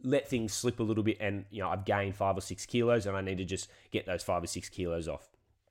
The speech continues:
At the end of the day, you need to find, as I said, a balance that works for you. Work out what calories you need. I always say this, and I've said it time and time again, if you want me to work out an estimation,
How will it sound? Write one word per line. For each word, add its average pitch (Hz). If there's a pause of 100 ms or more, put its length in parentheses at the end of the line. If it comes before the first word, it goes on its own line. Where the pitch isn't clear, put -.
(580)
At 104
the 113
end 131
of 117
the 123
day, 95
you 98
need 131
to 123
find, 92
as 110
I 117
said, 92
a 90
balance 104
that -
works 101
for -
you. 123 (640)
Work 110
out 151
what -
calories 101
you 92
need. 87
I 98
always 120
say 110
this, 113
and 90
I've 87
said 113
it 110
time 107
and 107
time 101
again, 101
if 104
you 113
want 107
me 117
to 107
work 104
out 101
an 101
estimation, 101